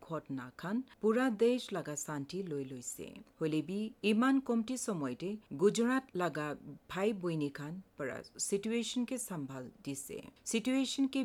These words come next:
বিয়া হৈ যোৱাৰ পৰা ৰখিবলৈ এক্টিভ ৰোল লৈছে। এইটোৰ পৰা একবাৰ আৰু গুজৰাটে শান্তি আহি যাইছে। শান্তি একটা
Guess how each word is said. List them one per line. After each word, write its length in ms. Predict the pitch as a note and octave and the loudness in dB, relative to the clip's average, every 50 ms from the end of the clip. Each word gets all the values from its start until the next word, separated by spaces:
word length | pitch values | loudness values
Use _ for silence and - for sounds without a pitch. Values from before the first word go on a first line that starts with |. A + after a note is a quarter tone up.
| F#3+ D3+ | 0 -2
বিয়া 220 | E3+ F3+ F#3+ F#3+ G#3 G#3+ G#3+ - | -2 -2 0 0 0 -2 -4 -4
হৈ 160 | - F#3+ F3+ E3+ - - | 0 2 2 2 2 0
যোৱাৰ 160 | D3 C3+ B2 - | -4 -6 -6 -8
পৰা 180 | C3 C#3+ E3 G3 G#3+ G#3 _ _ - D3 | -8 -8 -8 -8 -10 -12 _ _ -8 -6
ৰখিবলৈ 580 | D#3+ D3+ D3+ - D#3+ D3+ C#3+ D3 C#3 C#3+ E3 G#3 A#3 - - - G#3+ | -6 -6 -4 -4 -4 -4 -2 -2 -4 -2 -4 -6 -6 -8 -4 -2 -2
এক্টিভ 280 | A3 G#3+ - - A#3 A3 A3 - D#3 | -2 -2 -4 -4 -4 -4 -4 -6 -6
ৰোল 160 | D#3+ D#3+ E3+ E3 - - - D3+ | -4 -4 -4 -6 -8 -10 -6 -4
লৈছে। 380 | D3 C#3 B2+ - - - E2 C2+ - - - - _ _ A3 A3+ | -4 -4 -4 -6 -8 -8 -8 -10 -10 -12 -16 -18 _ _ 2 2
এইটোৰ 220 | A#3 A3 B3+ C4 G#3+ | 2 4 2 0 2
পৰা 180 | B3+ B3 B3+ B3+ - - - A3 A#3 | 2 0 0 0 -2 2 2 2 2
একবাৰ 380 | G3 F3+ F#3 G3+ A3+ A#3 B3 B3 - - - E3+ | 2 0 -2 0 0 2 0 -2 -2 -4 -4 -2
আৰু 140 | D#3 C#3 C#3+ C3+ C3+ | -2 -2 -2 -4 -4
গুজৰাটে 540 | D3+ C#3+ C3+ D3 D#3 D#3 D#3 D3+ - - A3+ A3 - | -6 -6 -4 -4 -4 -4 -4 -4 -4 -4 -4 -4 -4
শান্তি 580 | - - - E3 D#3 D#3 D3 C#3+ - F#3 G3 G#3 G#3+ G#3 - _ - D3 | -8 -6 -4 -4 -2 -2 -4 -6 -6 -6 -4 -4 -6 -8 -10 _ -8 -8
আহি 180 | D3 C#3 C#3+ C#3 - - | -8 -6 -8 -10 -8 -8
যাইছে। 380 | C3 B2+ C3 - - - - - - - - _ - - | -8 -8 -8 -8 -8 -8 -10 -10 -12 -14 -18 _ -10 -4
শান্তি 460 | - F3 E3 D#3 D3+ D3 - - F3 F#3+ G#3+ A#3 - - F#3 G3+ | -2 0 0 0 -2 -2 -2 -4 -4 -2 -4 -4 -2 0 2 2
একটা 340 | G3+ - - _ - G#3 | 2 0 -4 _ -4 -4